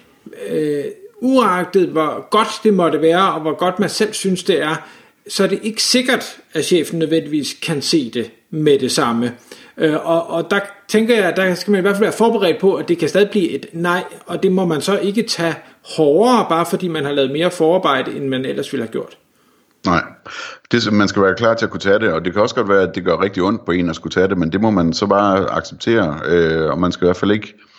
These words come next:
Speaker 2: hvis man sådan stikker, stikker, hvad hedder det, øh, hovedet ud, eller hvad man siger, men så, så,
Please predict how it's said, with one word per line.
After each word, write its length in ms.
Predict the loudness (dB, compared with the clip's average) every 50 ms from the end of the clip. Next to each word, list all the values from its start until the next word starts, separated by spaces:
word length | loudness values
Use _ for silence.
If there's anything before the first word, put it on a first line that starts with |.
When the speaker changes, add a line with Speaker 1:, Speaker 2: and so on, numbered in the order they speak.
| -20 _ -20 -18 -10
Speaker 2:
hvis 180 | -6 -4 -2 0
man 100 | 0 0
sådan 160 | 0 0 -2
stikker, 800 | -2 0 -2 0 2 2 4 4 4 4 4 2 2 0 -2 -4 -6 -12 -18 -20 -20 -20 -20 -20 _ -12
stikker, 580 | -6 -2 -2 0 2 2 2 4 4 2 0 0
hvad 100 | -2 -4
hedder 160 | -2 -2 -2
det, 220 | 0 0 0 0 0 0 0 0 -2 -2 -2 -4 -6 -8 -12 -12 -6 -2
øh, 520 | 0 0 0 0 0 2 2 2 2 2
hovedet 320 | 2 2 2 2 2 2
ud, 200 | 2 2 4 4
eller 120 | 4 2 2
hvad 80 | 2
man 120 | 2 0 0
siger, 180 | 2 2 2
men 120 | 2 2 2
så, 240 | 2 2 2 0 0 -4 -14 -18 -20 -20 -20 -20 -20 -20 -20 -20 -20 -20 -20 _ -16
så, 160 | -12 -10 -10